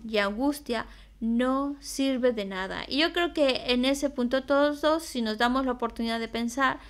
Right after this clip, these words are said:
nos vamos a dar cuenta que entre más nos preocupamos, más nos angustiamos,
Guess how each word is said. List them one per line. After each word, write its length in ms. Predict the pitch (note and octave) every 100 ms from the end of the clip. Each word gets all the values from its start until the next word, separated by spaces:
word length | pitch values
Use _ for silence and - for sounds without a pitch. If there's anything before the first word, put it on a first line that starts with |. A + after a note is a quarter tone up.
| - -
nos 120 | A#3
vamos 280 | A#3+ C4+ C#4+
a 80 | C#4
dar 240 | B3 A#3+
cuenta 380 | B3 C4 B3 A3
que 140 | - A3
entre 280 | G#3+ G#3+
más 320 | A3+ A#3+ D#4+ F4
nos 200 | D#4 D4
preocupamos, 800 | D4 C#4+ C4+ C4 A3+ A3 G#3 G#3+ - - -
más 380 | A3 C4 D#4 D#4+
nos 220 | D4 C#4+
angustiamos, 800 | C#4 B3+ B3 - A3+ G#3+ A3